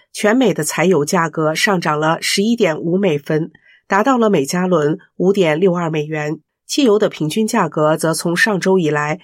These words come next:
每加仑又上涨了二十六美分。根据 Gas Body 的数据，周日西雅图地区最便宜的汽油是每加仑四点八九美元，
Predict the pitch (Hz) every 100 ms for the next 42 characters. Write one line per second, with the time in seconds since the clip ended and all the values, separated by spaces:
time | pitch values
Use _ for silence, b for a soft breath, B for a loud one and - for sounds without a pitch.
0 | B - 185 185 247 254 180 156 151 190
1 | 165 220 190 165 147 151 160 185 - 185
2 | 170 156 147 - 175 185 _ _ _ _
3 | _ - 202 196 196 180 185 175 - 185
4 | 185 165 160 - 170 151 185 160 b b
5 | _ - 240 226 233 170 b - - 277
6 | 196 165 156 165 - 196 196 - 285 208
7 | - 151 165 160 151 - 196 147 156 -
8 | 202 170 131 165 156 202 214 202 156 156
9 | - 190 151 151 185 185 165 156 160 147
10 | 151 175